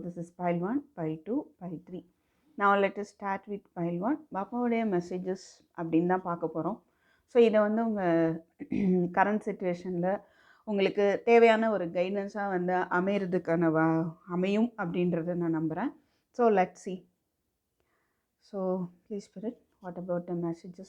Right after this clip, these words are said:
for pile one? Thank you, பாபா. Let's see. என்ன சொல்றாருன்னு பார்க்கலாம். <clears throat>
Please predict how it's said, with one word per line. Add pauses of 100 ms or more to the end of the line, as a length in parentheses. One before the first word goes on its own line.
for
pile
one? (500)
Thank
you,
பாபா. (720)
Let's (100)
see. (800)
என்ன
சொல்றாருன்னு
பார்க்கலாம். (240)
<clears throat>